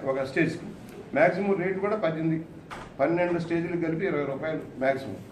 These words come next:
పన్నెండు స్టేజ్లు ఎవరు వెళ్ళరు, రెండు మూడు స్టేజ్లతోనే సరిపోతుంది ఎక్కడ సిటీ సర్వీస్. అందువల్ల రూట్లన్నీ కవర్ అవుతున్నాయి. ఒకటి అప్సరా టాకీస్ రోడ్డు కవర్ అవుతుంది, షెల్టన్ దాకా వెళ్ళి వచ్చే రోడ్డు కవర్ అవుతా ఉంది.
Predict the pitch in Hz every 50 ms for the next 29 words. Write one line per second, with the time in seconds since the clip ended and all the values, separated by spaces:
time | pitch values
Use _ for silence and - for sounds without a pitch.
0 | - - 123 160 170 175 180 208 208 208 175 160 160 190 202 170 151 147 139 -
1 | - - - - 117 127 139 156 151 151 147 147 - 147 147 151 151 151 143 160
2 | 160 170 165 - 143 143 139 143 139 - 120 127 123 - 135 131 131 - 143 131
3 | 147 135 117 123 113 107 104 104 - - - - - - - - - - - -
4 | - - - 147 170 202 202 190 165 196 226 208 - 226 220 214 - - 151 160
5 | 156 151 143 127 - 110 104 95 - - - - - - - - - - 147 185
6 | 202 208 170 175 170 - 208 214 202 202 202 202 196 190 - 185 196 196 190 -
7 | 190 190 190 196 196 190 190 196 202 202 208 208 - - - - - - - -
8 | - - - 156 165 170 196 196 190 190 190 185 190 190 180 185 175 175 180 175
9 | 180 180 180 170 175 175 180 175 180 175 175 170 175 175 180 185 - -